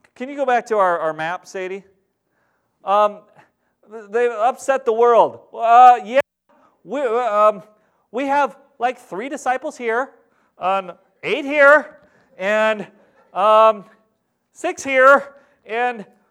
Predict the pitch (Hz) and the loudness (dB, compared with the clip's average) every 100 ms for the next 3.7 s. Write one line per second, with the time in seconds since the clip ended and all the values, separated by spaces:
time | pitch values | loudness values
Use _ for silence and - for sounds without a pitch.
0 | _ 208 254 262 254 160 233 294 294 294 | _ -8 0 2 2 0 -2 0 0 0
1 | 285 269 254 254 302 277 262 285 262 254 | -2 -4 -4 0 2 2 0 0 0 0
2 | 269 262 277 277 226 226 220 214 226 180 | -4 -6 -6 -6 -6 -6 -6 -6 -6 -6
3 | 214 247 202 208 214 233 | -6 -4 -2 -2 -4 -10